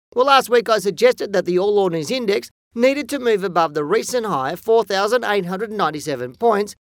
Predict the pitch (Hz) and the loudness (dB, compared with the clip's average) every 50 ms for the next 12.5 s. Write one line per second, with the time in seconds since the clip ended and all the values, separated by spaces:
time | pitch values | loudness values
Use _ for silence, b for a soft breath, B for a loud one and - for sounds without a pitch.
0 | _ - - - - 269 285 - - - 196 180 180 196 233 233 - 202 170 - | _ -8 -8 -6 -4 -6 -4 -2 -2 -2 0 0 0 -2 -2 0 0 0 0 0
1 | - 170 156 151 139 151 139 139 139 - - 247 262 262 240 180 151 151 - - | -2 -4 -4 -4 -4 -4 -4 -4 -4 -4 -2 0 2 2 2 2 0 -2 -2 -4
2 | - _ _ _ _ _ - - 269 - 277 254 208 254 254 247 233 233 226 226 | -10 _ _ _ _ _ -8 -8 -6 -4 -4 -2 2 2 2 4 4 2 2 2
3 | 240 226 240 220 214 196 180 214 254 269 233 214 208 156 151 185 180 - - 202 | 2 0 0 -4 0 4 4 4 4 4 2 2 2 2 2 0 -2 -6 -6 -6
4 | 233 220 190 190 170 156 147 - 233 226 233 226 226 - 160 151 151 156 151 190 | -6 -4 -2 -2 -2 -2 -2 -2 0 2 2 0 0 0 -2 0 0 -2 -4 -6
5 | 220 214 b b b b 254 285 240 - 240 214 202 185 185 185 185 185 180 175 | -10 -12 b b b b -8 -8 -2 2 4 4 4 2 2 0 0 0 0 -2
6 | 208 208 175 190 160 143 147 139 147 139 - - 240 262 240 185 147 - - - | -4 -4 -2 -2 -2 -2 -2 -4 -6 -6 -4 0 2 2 2 2 0 -4 -14 -18
7 | _ _ _ _ _ _ _ _ _ _ _ _ - - 285 220 226 220 233 247 | _ _ _ _ _ _ _ _ _ _ _ _ -6 -4 -2 0 0 0 2 4
8 | 233 214 185 175 175 180 - - - 202 190 - - 214 - - 180 160 147 131 | 4 6 6 6 4 2 -2 -4 -4 -4 -4 -2 -4 -6 -4 -2 -2 -2 -2 -4
9 | - - 254 277 262 190 151 165 196 226 _ _ _ _ - 262 233 247 254 254 | -4 0 2 2 4 4 2 0 -2 -6 _ _ _ _ -10 -4 0 0 0 0
10 | 233 240 247 240 240 208 262 262 - 247 240 226 208 220 247 269 277 - 247 226 | 0 0 0 0 0 0 -2 -2 0 0 -2 -2 0 -2 -4 -4 -2 -2 -2 0
11 | 202 196 180 196 202 214 233 240 226 - 233 226 226 220 185 165 151 156 151 - | 0 0 0 0 0 0 -2 -2 -2 -2 0 0 0 2 2 0 0 -2 -2 -4
12 | - 214 262 285 - 220 196 143 120 | 0 0 0 0 0 -4 -6 -8 -8